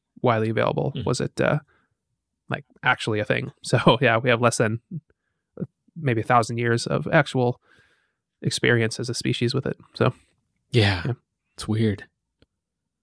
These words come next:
Speaker 2: We didn't evolve in an environment <laughs> to, to prepare us for this, this
Speaker 1: Right.
Speaker 2: type of information dissemination. Um, cool. Anything else?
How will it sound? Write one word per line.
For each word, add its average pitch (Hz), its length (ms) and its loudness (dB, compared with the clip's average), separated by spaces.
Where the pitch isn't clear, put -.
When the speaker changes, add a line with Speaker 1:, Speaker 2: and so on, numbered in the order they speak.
Speaker 2:
We 107 100 4
didn't 107 220 2
evolve 101 300 2
in 101 80 -2
an 98 100 -4
environment 98 540 -6
<laughs> - 100 -20
to, - 80 -10
to - 380 -4
prepare - 340 0
us - 160 -2
for 147 120 4
this, - 300 0
this - 320 -6
Speaker 1:
Right. 117 200 -2
Speaker 2:
type 104 280 2
of 101 300 -2
information 104 440 -2
dissemination. 113 500 -2
Um, 98 400 -2
cool. - 280 0
Anything 156 200 2
else? - 160 -2